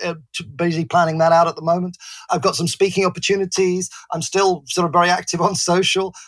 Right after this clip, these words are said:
Follow me at Bill Mew, and I'm sure the link will be included in, in, in the write-up here. And I'm passionate about it. I mean, that's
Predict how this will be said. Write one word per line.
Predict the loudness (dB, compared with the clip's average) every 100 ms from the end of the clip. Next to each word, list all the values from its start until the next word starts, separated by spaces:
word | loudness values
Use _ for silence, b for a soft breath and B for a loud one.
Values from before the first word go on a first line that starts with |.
| _
Follow | 2 4
me | 2 -2 4
at | 6 6 2
Bill | 0 2
Mew, | 2 2 0 0
and | -2
I'm | -4
sure | -2 0
the | 2
link | 0 0
will | -2
be | -2
included | -2 -4 0 2 2
in, | -2 -4 -6
in, | -10 -8
in | -2
the | 2
write-up | 2 2 -4
here. | -6 -6 B B
And | 0 2
I'm | 2
passionate | 4 2 2 -2 -2
about | 0 0
it. | -2
I | -10
mean, | -4
that's | -2 -2